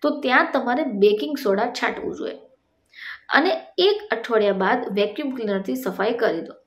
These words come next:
હવે જો તમે આમ કરો છો તો અંદર છુપાઈ ગયેલા માંકડ પણ મરી જશે અને બીજી વાર જોવા નહીં મળે. માંકડ દૂર કરવાનો સૌથી best ઉપાય baking સોડા છે. હવે વાત કરીએ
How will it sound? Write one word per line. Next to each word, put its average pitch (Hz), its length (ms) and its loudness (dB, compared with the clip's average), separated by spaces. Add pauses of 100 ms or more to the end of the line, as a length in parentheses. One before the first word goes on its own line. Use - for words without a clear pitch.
(160)
હવે 311 160 6
જો 330 100 2
તમે 311 300 0 (140)
આમ 202 240 -2
કરો 220 300 4
છો 233 240 -2
તો 240 180 -4 (460)
અંદર 226 380 4
છુપાઈ 269 400 2
ગયેલા 240 200 2
માંકડ 185 580 -2
પણ 254 180 -2
મરી 247 260 4
જશે - 320 -4 (340)
અને 202 140 -2
બીજી 208 360 -2
વાર 233 180 0
જોવા 220 300 2
નહીં 190 340 -4
મળે. - 140 -12 (760)
માંકડ 320 560 2
દૂર 269 240 2
કરવાનો 254 320 2
સૌથી 330 460 0
best 214 440 0
ઉપાય 220 440 2 (280)
baking 214 520 4
સોડા 190 280 -2
છે. - 200 -10 (460)
હવે 320 220 6
વાત 285 500 4
કરીએ 233 480 0